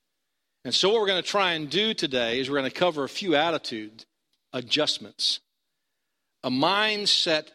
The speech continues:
shift that takes your Sunday faith that's in this compartment over here and helps it match what your Monday faith needs to look like.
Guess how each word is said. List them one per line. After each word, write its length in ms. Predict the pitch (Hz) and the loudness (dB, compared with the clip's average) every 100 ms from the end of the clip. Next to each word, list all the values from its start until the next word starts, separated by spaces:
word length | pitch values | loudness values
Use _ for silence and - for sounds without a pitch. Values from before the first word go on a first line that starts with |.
| _ | _
shift 720 | - - 156 117 - - - _ _ _ _ _ _ _ - - | 0 2 0 -4 -8 -14 -16 _ _ _ _ _ _ _ -20 -2
that 220 | 147 147 | 0 0
takes 460 | - 220 262 254 - | 0 2 2 2 0
your 240 | 202 185 | 2 2
Sunday 640 | 160 - 226 240 233 180 151 | 2 2 0 0 0 2 0
faith 600 | - - 117 107 - - - - - | -4 -4 -2 -4 -8 -14 -18 -18 -2
that's 220 | 143 - | 0 2
in 180 | 156 143 | 0 2
this 220 | 220 - | 2 2
compartment 680 | - 180 - 170 160 139 | -2 -8 0 0 2 -2
over 220 | 139 131 127 | 0 0 0
here 420 | 131 175 117 123 - _ _ _ _ _ _ _ _ _ _ _ _ _ _ _ _ _ _ _ _ _ _ _ _ | 0 2 0 -4 -14 _ _ _ _ _ _ _ _ _ _ _ _ _ _ _ _ _ _ _ _ _ _ _ _
and 140 | 117 | -12
helps 380 | 110 165 208 - | -2 0 2 2
it 140 | 175 147 | 0 0
match 720 | 135 170 190 156 - - - _ _ _ _ | 2 2 4 2 0 0 -4 _ _ _ _
what 160 | 127 - | -6 -2
your 100 | 135 | 0
Monday 420 | 165 208 156 127 | 2 2 2 0
faith 360 | - 123 117 | 0 -2 -2
needs 160 | 127 117 | -6 -6
to 120 | - | -6
look 240 | 113 120 120 | -6 -8 -10
like. 360 | - - - | -16 -18 -20